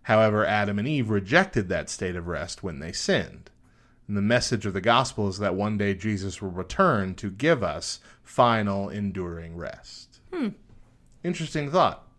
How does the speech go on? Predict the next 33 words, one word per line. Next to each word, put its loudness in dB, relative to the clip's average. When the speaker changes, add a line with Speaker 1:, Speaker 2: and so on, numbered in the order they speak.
Speaker 1:
right? -2
Speaker 2:
Mm-hmm. -2
Speaker 1:
Yeah, -2
I'd 2
never 4
really 2
kind -4
of -6
looked 0
at 2
it -4
from -6
that -6
perspective. -10
Speaker 2:
Yeah. 0
Speaker 1:
And 2
I, 4
you -6
know, -10
I -8
couldn't -8
tell -4
you -6
if -12
that -6
was -12
one -4
hundred -2
percent -6
biblically 2
accurate 2
or 0
not, 6